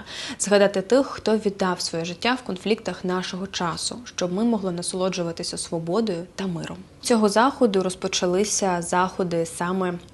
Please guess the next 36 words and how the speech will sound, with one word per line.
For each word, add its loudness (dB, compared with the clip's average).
е, -4
до 4
Дня -2
пам'яті. -10
Наступний 4
захід, 6
він 6
був 0
у -2
суботу. -2
Підписники 2
мого 6
Telegram-каналу, 2
мені 2
здається, 4
мене 4
вже 4
б'ютили, 2
бо -4
я 2
там -4
по -6
двадцять 0
постів -2
з -4
фотками 2
кидала. 0
Принцеса 8
Уельська 6
з'явилася 6
в 6
королівському 2
Альберт-Холі 4
на 0
фестивалі 0
пам'яті. -4